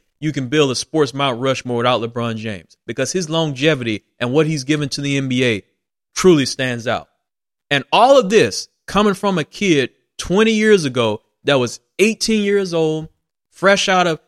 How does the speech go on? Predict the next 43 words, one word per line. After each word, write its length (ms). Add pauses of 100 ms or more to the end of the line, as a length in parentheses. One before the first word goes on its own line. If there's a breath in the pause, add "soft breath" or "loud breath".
Saint 340
Vincent 360
Saint 240
Mary 280
High 240
School, 440 (1000)
and 140
he 100
would 200
go 180
on 220
to 160
redefine 720
the 80
way 220
in 120
which 200
we 100
look 220
at 160
the 100
N 100
B 200
A 160 (420)
today 520 (280)
and 100
for 160
the 100
years 280
to 100
come. 320 (220)
And 160
that's 160
gonna 180
conclude 380
today's 340
episode 420
of 60
Sports 300
Court, 200
ladies 240
and 100
gentlemen. 300